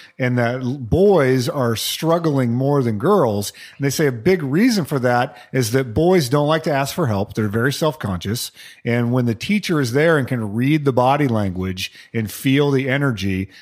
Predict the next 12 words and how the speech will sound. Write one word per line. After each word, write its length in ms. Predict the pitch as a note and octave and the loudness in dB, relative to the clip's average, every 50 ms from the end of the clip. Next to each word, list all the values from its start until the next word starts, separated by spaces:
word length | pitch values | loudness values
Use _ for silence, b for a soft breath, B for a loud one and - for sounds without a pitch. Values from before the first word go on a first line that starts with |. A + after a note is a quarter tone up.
| B B | B B
that 160 | - A#2+ - - | -6 -6 -4 -4
the 80 | A#2+ | -6
teacher 320 | A#2 - - - A3 B3 A#3+ | -6 -4 -2 0 0 0 0
a 200 | - G#3 F3+ D#3+ | 0 0 0 2
lot 200 | C#3 C3+ B2+ B2+ | 4 4 2 2
of 80 | A#2 | 2
times 380 | - C#3 C3+ C3 C3 B2 A2+ - | 0 -2 0 0 0 -2 -4 -2
can 240 | - C#3+ C3 B2+ D3+ | -2 -2 -2 -2 -2
anticipate 760 | D3 C3 A#2+ G#2+ - - G#3+ G#3 - G3 - - C#3+ C3+ | -2 -2 -2 -4 -2 0 0 0 0 0 0 0 0 0
and 140 | B2+ A#2+ A#2+ | 0 -2 -2
go 240 | A#2 C#3 C3+ C#3 D3+ | 0 0 0 0 0
over 560 | D3+ D3+ F3+ G3 F#3 D#3+ D3 C3 B2 A#2 A#2 | 0 2 2 2 2 2 2 2 2 0 -2